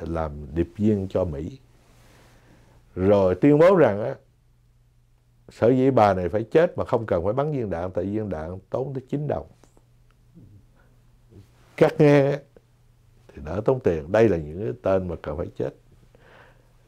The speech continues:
Về kia rồi đồng bào la lối thì đương nhiên có những người đứng đó. Đó là những cái cảnh tàn ác mà sáng hôm sau tôi, tôi ra. Thì tôi, tôi, thằng bạn tôi trưởng phòng an ninh nó phải ra điều tra. Nhưng mà điều tra biết gì đâu, điều tra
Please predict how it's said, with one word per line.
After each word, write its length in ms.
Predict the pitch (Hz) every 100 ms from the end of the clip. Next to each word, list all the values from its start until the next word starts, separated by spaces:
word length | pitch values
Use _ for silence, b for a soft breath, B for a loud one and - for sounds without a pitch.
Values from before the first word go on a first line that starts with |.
| _
Về 200 | 82 76
kia 260 | 73 92 87
rồi 380 | 78 73 69 67
đồng 200 | 80 78
bào 200 | 76 71
la 360 | 80 110 120
lối 280 | 113 65 82 78
thì 80 |
đương 220 | 80 98 110
nhiên 200 | 107 110
có 100 | 120
những 260 | 104 104
người 120 | 101
đứng 200 | 73 98
đó. 60 | 131 123
Đó 140 | 101
là 80 | 117
những 180 | 85 85
cái 100 | 104
cảnh 320 | - 80 110 113
tàn 200 | 73 76
ác 220 | 101 117 -
mà 260 | 73 73 80
sáng 180 | 113
hôm 140 | 123 113
sau 160 | 98 90
tôi, 100 | 87
tôi 120 | 92 95
ra. 180 | 95 98 _ b b b b b
Thì 140 | - 78
tôi, 240 | - 90
tôi, 500 | 92 95 95 92 92 87
thằng 140 | 82
bạn 220 | 82 85
tôi 140 | 92 90
trưởng 180 | 92 95
phòng 160 | 80
an 160 | 87 95
ninh 160 | 92 92
nó 80 | 90
phải 120 | 95
ra 160 | 95 90
điều 160 | 80 73
tra. 160 | 87 87 - _ b b b b b b -
Nhưng 180 | 90 90
mà 180 | 80
điều 160 | 76 85
tra 200 | 85 92
biết 240 | 101 110
gì 80 | -
đâu, 180 | 78 87
điều 120 | 76
tra 260 | 78 87 90